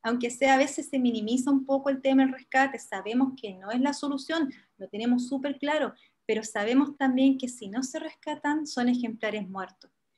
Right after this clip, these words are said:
Y la idea un poco es eso, también reforzar la, la unión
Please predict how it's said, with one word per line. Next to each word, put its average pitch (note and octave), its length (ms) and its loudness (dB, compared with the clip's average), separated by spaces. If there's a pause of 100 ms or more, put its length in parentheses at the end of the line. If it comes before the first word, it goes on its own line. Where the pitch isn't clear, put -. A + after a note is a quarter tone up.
(260)
Y G#3 160 -4
la G3+ 120 0
idea G#3+ 200 0
un B3 160 4
poco A#3 280 -4
es A#3 240 0
eso, G3 180 -10
también A3 800 -4 (320)
reforzar A#3 920 0
la, G#3+ 440 0
la F#3+ 180 -8
unión A#3+ 720 0